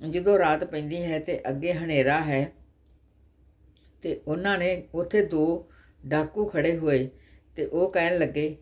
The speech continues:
ਵੀ, ਉਹਨਾਂ ਨੂੰ ਪੁੱਛਿਆ ਵੀ, "ਅਸੀਂ ਅੰਮ੍ਰਿਤਸਰ ਸਾਹਿਬ ਜਾਣਾ ਹੈ।" ਤੇ ਉਹ ਕਹਿਣ ਲੱਗੇ ਵੀ, "ਇਹ ਰਸਤਾ ਜਾਂਦਾ ਹੈ ਪਰ ਅੱਗੇ ਰਸਤਾ ਮਾੜਾ ਹੈ, ਅੱਜ ਕੱਲ੍ਹ ਦੁਨੀਆ ਲੁੱਟ ਲੈਂਦੀ ਹੈ।"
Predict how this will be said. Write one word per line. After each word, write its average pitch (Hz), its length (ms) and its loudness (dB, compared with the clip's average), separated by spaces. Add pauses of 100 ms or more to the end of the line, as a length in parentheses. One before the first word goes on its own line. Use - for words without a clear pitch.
(160)
ਵੀ, 156 440 0 (120)
ਉਹਨਾਂ 175 260 -6
ਨੂੰ 196 140 -4
ਪੁੱਛਿਆ 156 360 -2
ਵੀ, 170 240 0
"ਅਸੀਂ 175 360 -4 (220)
ਅੰਮ੍ਰਿਤਸਰ 165 580 -2
ਸਾਹਿਬ 147 280 0
ਜਾਣਾ 139 360 0
ਹੈ।" 131 300 -2 (460)
ਤੇ 139 80 -4
ਉਹ 170 280 2
ਕਹਿਣ 175 240 2
ਲੱਗੇ 151 260 2
ਵੀ, 175 160 -4
"ਇਹ 170 260 2
ਰਸਤਾ 160 360 0
ਜਾਂਦਾ 156 400 0
ਹੈ 147 160 0
ਪਰ 156 460 -2
ਅੱਗੇ 147 280 2
ਰਸਤਾ 151 360 0
ਮਾੜਾ 143 340 2
ਹੈ, 143 320 0 (360)
ਅੱਜ 147 140 -2
ਕੱਲ੍ਹ 160 340 0
ਦੁਨੀਆ 143 460 0
ਲੁੱਟ 156 300 0
ਲੈਂਦੀ 139 420 0
ਹੈ।" 117 200 -2